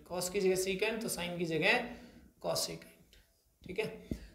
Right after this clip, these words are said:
तो ये तो हमें याद रखना है कि कौन सा function किस में change होगा। अब देखिए, change होगा नहीं होगा, plus आएगा minus आएगा, वो देखिए sine नाइंटी minus theta है ना, आपको क्या करना है, यहाँ दो terms हैं, एक ये और एक ये।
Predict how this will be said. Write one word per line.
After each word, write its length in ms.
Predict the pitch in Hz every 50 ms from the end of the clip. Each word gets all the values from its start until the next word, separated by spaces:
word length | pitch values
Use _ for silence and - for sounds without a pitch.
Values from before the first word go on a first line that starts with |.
| - -
तो 60 | 196
ये 200 | 190 208 262 294 302
तो 120 | 294 269
हमें 180 | 247 254 254 240
याद 220 | 226 220 214 226
रखना 220 | 220 208 220 240
है 60 | 240 247
कि 80 | 247
कौन 220 | 240 220 214 214 208
सा 120 | 220 214
function 360 | - 196 208 208 196 226 240 233
किस 180 | 233 196 - 202
में 100 | 196 175
change 280 | - 170 165 156 147
होगा। 180 | 147 143 143 151
अब 180 | - - 220 214
देखिए, 200 | 254 254 247 262
change 300 | 262 - 254 262 269 233
होगा 420 | 208 180 180 185 185 208 214 226 220 -
नहीं 180 | 180 180 208 208
होगा, 260 | 208 202 202 208 202 202
plus 360 | 196 196 202 202 202 202 -
आएगा 300 | 190 185 185 185 202 196
minus 360 | 185 185 185 185 175 165 -
आएगा, 180 | 185 180 196 190
वो 100 | 190 185
देखिए 380 | 165 160 143 - - 139 - - - - - - - - - - _ - -
sine 420 | - - 202 208 233 254 277 269
नाइंटी 380 | 254 233 240 247 247 240 262 262
minus 360 | 254 247 247 254 262 254 -
theta 200 | - 226 220 -
है 180 | 240 214 190 175
ना, 120 | 180 180 - - - - - - - - - - 202
आपको 300 | 202 233 - - 302 285
क्या 220 | 285 285 277 262 262
करना 340 | 254 247 208 185 185 190 185
है, 220 | 180 175 190 208
यहाँ 200 | 196 196 202 175
दो 160 | 180 226 240 247
terms 380 | 240 220 196 175 175 151 - 160
हैं, 80 | 160
एक 140 | 160 151 160
ये 240 | 160 165 190 226 254 254
और 160 | 226 196 175
एक 180 | 160 151 - - 151
ये। 180 | 147 147 -